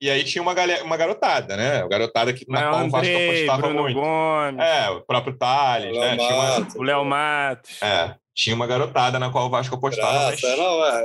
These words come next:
Speaker 3: esse, esse ano tá completamente diferente.
Speaker 2: Lembrando que o Vasco começou a temporada passada, tinha o Carlinhos ainda no
Speaker 1: Tinha.
Speaker 2: time, inclusive, também jogou
Speaker 1: Esse,
Speaker 2: Carioca.
Speaker 1: esse ano, quem tá ficando, é, de titular no início deve ter o Nenê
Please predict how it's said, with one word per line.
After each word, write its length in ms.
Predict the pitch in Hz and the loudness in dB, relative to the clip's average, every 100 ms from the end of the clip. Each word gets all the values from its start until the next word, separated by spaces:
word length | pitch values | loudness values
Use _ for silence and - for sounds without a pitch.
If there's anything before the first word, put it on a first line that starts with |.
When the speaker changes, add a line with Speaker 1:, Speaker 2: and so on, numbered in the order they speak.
| 120 | 0
Speaker 3:
esse, 160 | 135 139 | 0 0
esse 220 | 139 - | 0 0
ano 140 | 170 | -2
tá 100 | - - | -2 -6
completamente 580 | - 156 196 269 233 233 | -2 0 0 0 -2 -2
diferente. 420 | 302 214 151 156 | 0 0 0 0
Speaker 2:
Lembrando 440 | 208 196 208 262 | 0 2 2 0
que 80 | 311 | -2
o 80 | 214 | 0
Vasco 280 | 320 285 - | 0 0 -2
começou 320 | 294 254 247 | 0 0 0
a 20 | |
temporada 460 | 233 220 190 185 180 | -2 0 0 0 0
passada, 420 | 156 147 190 262 | -2 0 0 0
tinha 160 | - 320 | -2 -4
o 80 | - | -2
Carlinhos 760 | 359 320 233 202 254 247 143 135 | 0 2 0 2 2 0 0 0
ainda 400 | 131 143 123 117 | 0 0 0 0
no 100 | 110 | 0
Speaker 1:
Tinha. 280 | - 123 | 0 0
Speaker 2:
time, 140 | 135 117 | 0 -2
inclusive, 420 | 110 110 107 120 | -2 0 0 0
também 220 | 123 117 | 0 0
jogou 180 | 110 110 | 0 0
Speaker 1:
Esse, 100 | 123 | 2
Speaker 2:
Carioca. 520 | 131 120 110 120 123 - | 2 0 0 0 -2 -2
Speaker 1:
esse 380 | 170 190 - | -2 0 -2
ano, 520 | 156 170 208 127 98 - | 0 0 0 -2 -4 -2
quem 160 | 175 180 | -2 -2
tá 80 | |
ficando, 440 | - 185 151 127 90 | -2 -2 0 0 0
é, 140 | 117 | -2
de 100 | 113 | -2
titular 600 | - 175 135 156 143 147 | -2 -2 0 2 2 0
no 80 | 139 | -2
início 380 | 135 123 117 117 | 0 0 0 0
deve 180 | 120 123 | 0 0
ter 80 | 127 | -2
o 60 | |
Nenê 480 | 127 131 143 202 | 0 0 2 0